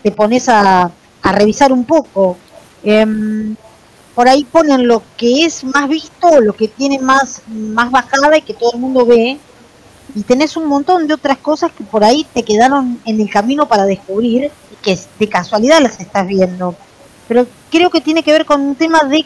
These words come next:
comodidad. No sé por qué últimamente a todo le tenés que dar todo servido. No es, nadie busca las películas, no es, eh, eh, no explorás, no nada. Creo que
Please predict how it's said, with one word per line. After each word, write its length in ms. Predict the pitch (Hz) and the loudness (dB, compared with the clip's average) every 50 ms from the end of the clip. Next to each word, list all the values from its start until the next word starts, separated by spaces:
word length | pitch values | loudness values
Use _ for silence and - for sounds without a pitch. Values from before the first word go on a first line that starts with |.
| - - | -4 -2
comodidad. 720 | 262 254 247 247 240 240 233 240 247 240 233 214 208 185 180 | 0 0 2 2 2 2 2 2 4 4 4 4 2 0 -2
No 260 | 190 190 214 233 254 | -6 -8 -8 -8 -8
sé 140 | 247 - 277 | -8 -10 -6
por 180 | - 262 254 - | -4 -4 -4 -2
qué 280 | - 202 214 233 226 - _ - | -2 0 0 0 -2 -4 _ -14
últimamente 640 | 247 233 - 254 254 262 269 269 285 294 285 - 285 | -14 -12 -8 -4 -2 -2 0 0 0 -2 -2 -2 -2
a 60 | 269 | -2
todo 260 | - - 311 320 320 302 | -2 -2 -2 -2 -2 -2
le 100 | 285 277 | -2 -4
tenés 220 | - 247 247 240 | -4 -4 -4 -4
que 140 | 240 240 233 | -2 0 0
dar 160 | 247 254 247 | 2 0 0
todo 280 | 247 - 269 269 269 262 | -2 0 0 2 0 0
servido. 600 | - - 220 208 202 190 190 185 190 185 185 185 - _ _ - _ _ _ - - _ _ _ _ _ - - - | -2 -2 -2 0 0 -2 -2 -2 -2 -2 -2 -6 -10 _ _ -20 _ _ _ -20 -20 _ _ _ _ _ -20 -14 -6
No 200 | 233 240 277 294 | -2 0 2 4
es, 220 | 277 226 190 - - - - | 4 2 0 -2 -10 -14 -6
nadie 320 | 220 254 302 311 302 311 294 | -2 0 0 2 2 0 0
busca 300 | 277 294 - - 302 269 | 0 -4 0 2 2 4
las 120 | 254 202 | 4 2
películas, 840 | - - 214 208 226 233 233 - - 247 247 240 240 240 240 233 - - 226 | 0 -2 -2 0 -2 -4 -6 -6 -6 -2 2 2 2 2 2 -2 -6 -14 -12
no 320 | 226 226 226 240 254 262 | -10 -6 -4 -2 -2 0
es, 400 | 269 277 277 285 277 - - - - | 0 0 -2 -2 -4 -8 -14 -10 -6
eh, 360 | 220 220 220 214 214 214 202 190 - _ _ _ _ _ _ _ _ _ - - - - - - - - - - | -4 -2 -2 -2 -2 -4 -6 -8 -14 _ _ _ _ _ _ _ _ _ -20 -20 -20 -20 -20 -20 -20 -20 -20 -18
eh, 180 | - - - - - | -16 -16 -16 -10 -6
no 180 | 269 269 294 | -2 0 0
explorás, 640 | 302 - _ 294 269 262 247 262 262 277 285 294 269 | 0 0 _ 2 4 6 6 6 6 4 2 0 -2
no 240 | 269 254 262 277 277 | -2 -2 -2 0 2
nada. 460 | 269 269 262 233 220 202 202 196 190 - - - _ _ _ _ _ _ _ | 2 4 4 4 4 2 0 0 -2 -4 -10 -20 _ _ _ _ _ _ _
Creo 200 | - 302 339 349 - | -2 0 0 0 0
que 280 | - 285 302 302 285 | 0 -2 -2 -2 -4